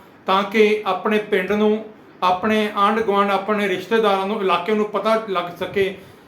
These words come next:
ਕਿ ਜਿਹੜਾ ਫੌਜ ਇੱਕ ਐਸਾ ਮਹਿਕਮਾ ਹੈ ਕਿ ਉਹ ਜਦੋਂ ਕੋਈ ਫੌਜੀ ਵੀਰ ਫੌਜ ਵਿੱਚ ਰਹਿੰਦਾ ਹੈ, ਉਦੋਂ ਤਾਂ ਉਹਦਾ ਸਨਮਾਨ ਕਰਦੇ ਹੀ ਨੇ ਜਦੋਂ ਫੌਜ ਵਿੱਚੋਂ ਪੈਨਸ਼ਨ ਆਉਂਦਾ ਹੈ, ਪਰ ਜਦੋਂ ਉਹ ਦੁਨੀਆ ਤੋਂ ਚਲਿਆ ਜਾਂਦਾ ਹੈ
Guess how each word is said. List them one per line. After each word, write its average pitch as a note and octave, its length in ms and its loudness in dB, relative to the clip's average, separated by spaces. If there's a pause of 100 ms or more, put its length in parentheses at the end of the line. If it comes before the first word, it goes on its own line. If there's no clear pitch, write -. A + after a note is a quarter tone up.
(140)
ਕਿ A3 120 0
ਜਿਹੜਾ G#3+ 220 4 (160)
ਫੌਜ F#3+ 420 4
ਇੱਕ G#3+ 180 0
ਐਸਾ G3 280 0
ਮਹਿਕਮਾ G3+ 400 -2
ਹੈ F#3 140 -2 (500)
ਕਿ G#3+ 240 6
ਉਹ A3 440 4
ਜਦੋਂ G#3+ 320 4
ਕੋਈ A3+ 280 -2
ਫੌਜੀ F#3+ 420 -2
ਵੀਰ G#3 240 0 (120)
ਫੌਜ F#3 240 0
ਵਿੱਚ A3+ 160 0
ਰਹਿੰਦਾ G#3 280 2
ਹੈ, - 300 -4 (400)
ਉਦੋਂ A3 260 6
ਤਾਂ A#3 80 4
ਉਹਦਾ A#3 140 4
ਸਨਮਾਨ G3 460 0
ਕਰਦੇ F#3 340 -2
ਹੀ A#3+ 60 -2
ਨੇ G#3 200 0 (340)
ਜਦੋਂ G#3 240 0
ਫੌਜ F#3+ 280 0
ਵਿੱਚੋਂ G3+ 220 0
ਪੈਨਸ਼ਨ G3+ 420 -2
ਆਉਂਦਾ F#3 260 2
ਹੈ, F3 200 -4 (280)
ਪਰ A3 140 2
ਜਦੋਂ G#3+ 380 4
ਉਹ A3+ 260 4
ਦੁਨੀਆ F#3+ 260 -2
ਤੋਂ B3+ 160 -2
ਚਲਿਆ G#3 300 2
ਜਾਂਦਾ F#3 320 -2
ਹੈ F3 200 -4